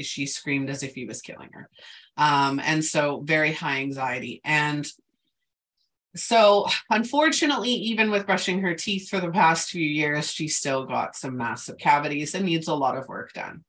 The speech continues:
And so I'm sitting there with her today, um, and I've gotten to her to the point where she can now sit in the chair. <laughs> She's still terrified of what they're gonna do. Um, but I see this mom sitting beside me, and she has her three other kids in there.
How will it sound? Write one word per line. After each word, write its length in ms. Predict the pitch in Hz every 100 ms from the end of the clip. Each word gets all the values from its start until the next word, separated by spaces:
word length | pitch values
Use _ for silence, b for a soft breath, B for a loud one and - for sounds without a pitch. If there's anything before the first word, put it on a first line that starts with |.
| _
And 340 | 151 156 151 156
so 360 | - 170 156
I'm 160 | - 165
sitting 400 | 165 285 302 233
there 240 | 165 151
with 160 | 147 160
her 140 | 170 160
today, 380 | 139 135 127 - B B B _
um, 240 | - 143 143
and 100 | 151
I've 120 | 170
gotten 300 | 220 233 247
to 160 | - 247
her 100 | 202
to 160 | 220
the 120 | 196 196
point 340 | 190 180 -
where 260 | 156 160 156
she 200 | 156 160
can 120 | 160
now 160 | 151 147
sit 300 | - 208 -
in 120 | 165
the 60 | 143
chair. 380 | - - 220 269 392 392
<laughs> 200 | 403 -
She's 380 | 294 - 302 -
still 260 | - 302 302
terrified 500 | 262 247 233 220 202
of 80 |
what 160 | 196 -
they're 120 | 190
gonna 220 | 185 170 156
do. 280 | 120 226 - b b b b -
Um, 680 | 185 190 185 185 185 185 - _ _ _ _ _ _
but 180 | 208 269
I 140 | 269
see 320 | 277 - 294 320
this 260 | 311 -
mom 340 | 240 226 196 185
sitting 300 | 214 202 196
beside 400 | 190 185 175 175
me, 140 | 165
and 100 | 160
she 180 | 160 269
has 180 | 311 -
her 160 | 277
three 480 | 247 - 196 214 233
other 260 | 196 196 170
kids 320 | - 175 160
in 140 | 156
there. 260 | 131 -